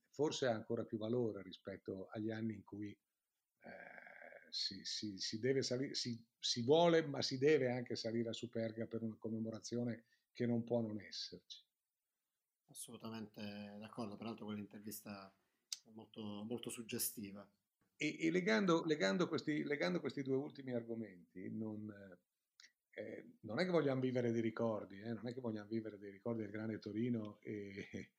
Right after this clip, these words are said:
Speaker 1: e, e non rinnovarli con, con il calcio di oggi, ma il calcio di oggi pu-, purtroppo non ha, mi sembra che non abbia, che non abbia senso da un punto di vista sanitario, che sia inammissibile proprio dal punto di vista sanitario.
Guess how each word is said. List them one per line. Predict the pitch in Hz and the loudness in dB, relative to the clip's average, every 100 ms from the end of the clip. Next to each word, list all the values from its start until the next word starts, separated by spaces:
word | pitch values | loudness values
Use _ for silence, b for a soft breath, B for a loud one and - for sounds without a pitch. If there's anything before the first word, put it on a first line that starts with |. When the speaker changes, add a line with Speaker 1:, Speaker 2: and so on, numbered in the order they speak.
| _ _ _ _ - | _ _ _ _ -8
Speaker 1:
e, | 127 117 | -4 -4
e | - 127 | 0 0
non | 139 | 2
rinnovarli | 151 147 139 135 143 139 131 | 2 2 2 4 4 4 0
con, | 123 120 117 113 - | 2 2 2 0 -4
con | 113 | -4
il | 110 | -2
calcio | 120 131 - | 0 -2 0
di | 117 113 | 0 0
oggi, | 101 98 104 | -2 -6 -6
ma | 123 | -4
il | 127 | -2
calcio | - 190 151 | 0 0 0
di | 143 | 0
oggi | 151 113 95 98 98 98 98 | 2 2 -2 -6 -6 -8 -12
pu-, | - - | -16 -10
purtroppo | 131 123 123 104 113 | -8 -2 0 0 -2
non | 117 131 | 0 0
ha, | 139 135 120 113 117 - | 0 2 2 0 -2 -8
mi | 139 180 | -4 0
sembra | - 180 135 120 | 2 4 4 2
che | 123 | 2
non | 135 | 2
abbia, | 147 131 123 113 101 B B B B B B B _ - | 2 4 4 4 0 B B B B B B B _ -6
che | 127 | 0
non | 139 | 2
abbia | 135 123 | 4 4
senso | - 190 214 - 120 | 4 2 4 4 4
da | |
un | 110 | 2
punto | 98 123 120 | 0 -2 0
di | 113 | 2
vista | 113 117 - 107 | 2 0 0 0
sanitario, | 101 107 104 - 87 82 90 | 0 -2 -4 -6 -8 -8 -6
che | 110 | -2
sia | - 139 | 0 0
inammissibile | 127 135 123 - 95 82 - | 2 2 2 0 -4 -8 -10
proprio | 104 117 | -6 -4
dal | 101 | -4
punto | - 107 104 | -6 -6 0
di | |
vista | 107 110 | -2 -2
sanitario. | 104 101 95 - - - | -6 -6 -8 -12 -20 -20